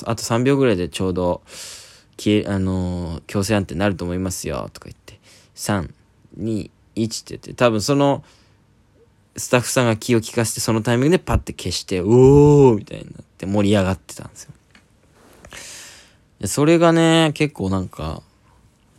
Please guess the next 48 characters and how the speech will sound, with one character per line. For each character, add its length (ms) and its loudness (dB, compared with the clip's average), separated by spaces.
割 160 -4
と 100 -4
か 140 -4
っ 80 -8
こ 120 -2
よ 40 -2
か 60 -2
っ 60 -8
た 140 -14
な 100 -10
っ 40 -14
て 140 -18
思 80 -16
っ 20 -20
た 80 -20
ん 60 -20
で 20 -18
す 60 -20
よ 100 -18
ね。 140 -18
普 160 -20
通 240 2
ネ 160 4
タ 160 4
か 80 4
ら 100 6
降 80 6
り 80 6
る 80 2
こ 120 2
と 100 -8
っ 20 -10
て 140 -12
い 20 -8
う 40 -8
の 60 -8
は 60 -8
ま 340 -8
あ 80 -8
情 160 -8
け 140 -6
な 80 -2
い 60 -4
っ 40 -10
て 160 -18
い 40 -14
う 20 -16
か、 340 -20